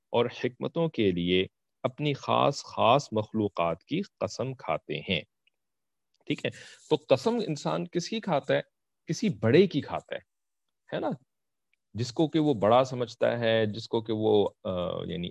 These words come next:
اہمیت والا سمجھتا ہے، تو اس کی قسم کھاتا ہے، ٹھیک ہے۔ شریعت اسلامی کے اندر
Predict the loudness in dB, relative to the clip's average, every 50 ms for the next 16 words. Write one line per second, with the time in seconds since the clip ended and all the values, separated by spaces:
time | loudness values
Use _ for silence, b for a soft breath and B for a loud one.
0 | _ 0 0 2 2 0 2 2 2 2 2 -2 _ -8 2 2 4 4 4 2
1 | 0 0 -4 -4 -4 -2 -2 -2 -2 -2 -4 -4 -4 -4 -4 -4 -12 -2 -2 -2
2 | -2 -2 -8 -4 -2 -2 -2 0 -2 -4 -4 _ _ b b b b b _ -4
3 | -4 -2 -2 -2 -4 b b b b b b _ _ _ _ _ -10 -4 2 2
4 | 2 4 4 2 2 4 2 2 2 0 2 2 2 4 2 2 2 2 2 2
5 | 2 4 4 4 4